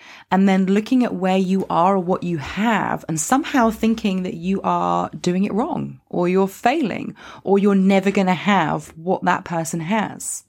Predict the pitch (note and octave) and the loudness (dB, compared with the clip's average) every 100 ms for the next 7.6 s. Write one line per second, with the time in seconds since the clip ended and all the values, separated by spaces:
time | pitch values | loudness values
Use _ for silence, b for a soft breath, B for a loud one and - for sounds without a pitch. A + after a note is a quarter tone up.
0 | B B B B B B B - G#3 G#3+ | B B B B B B B -2 2 4
1 | G#3+ - - _ _ _ _ - D#3 G3 | 2 0 -8 _ _ _ _ -6 -4 0
2 | G3+ A3 G#3+ - G3 F#3+ G#3 G#3+ B3 A3 | 2 2 0 -2 -6 -2 -4 -2 -2 0
3 | - - A3 A3 G#3+ A3 G3 F#3+ F#3+ F#3 | -2 -2 0 0 0 -2 0 0 2 0
4 | - G3+ F3+ C#3 - - _ b b - | 0 0 0 -4 -8 -12 _ b b -2
5 | F3+ F3+ - A3+ C4 C4 F3 D3+ C3 D#3 | -2 -2 0 2 2 0 -4 -2 -2 -4
6 | E3+ F3 F3 F#3+ A3+ F#3 F3+ - D#3 F3 | -4 -2 2 2 2 0 -2 -4 -2 -2
7 | F#3 F3+ E3 - E3 | -2 -4 -4 -2 -2